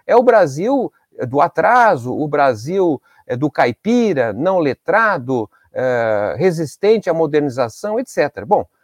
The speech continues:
isso do, na virada do século dezenove e ao longo do século vinte. Se nós olharmos o Brasil do ponto de vista geográfico, pelas informações que o I B G E nos in-,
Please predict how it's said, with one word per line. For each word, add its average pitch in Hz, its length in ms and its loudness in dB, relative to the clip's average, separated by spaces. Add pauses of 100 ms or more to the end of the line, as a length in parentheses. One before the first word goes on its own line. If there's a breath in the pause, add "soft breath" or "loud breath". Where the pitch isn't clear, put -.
(320)
isso 339 340 0
do, 330 200 0
na 208 140 -2
virada 196 380 4
do 160 60 -6
século 175 280 -4
dezenove 156 400 0
e 240 40 2
ao 202 60 4
longo 185 180 2
do 190 60 -12
século 226 240 -4
vinte. 196 200 -6
Se 196 80 -8
nós 294 240 2
olharmos 202 440 2
o 185 60 0
Brasil 156 460 0
do 170 100 -6
ponto 160 260 -4
de 139 80 -8
vista 156 300 -4
geográfico, 113 720 0
pelas 131 260 -6
informações 139 640 -4
que 156 100 -4
o - 20 0
I - 20 0
B 127 180 -2
G 117 100 -4
E 139 100 2
nos 117 160 -4
in-, 117 120 -8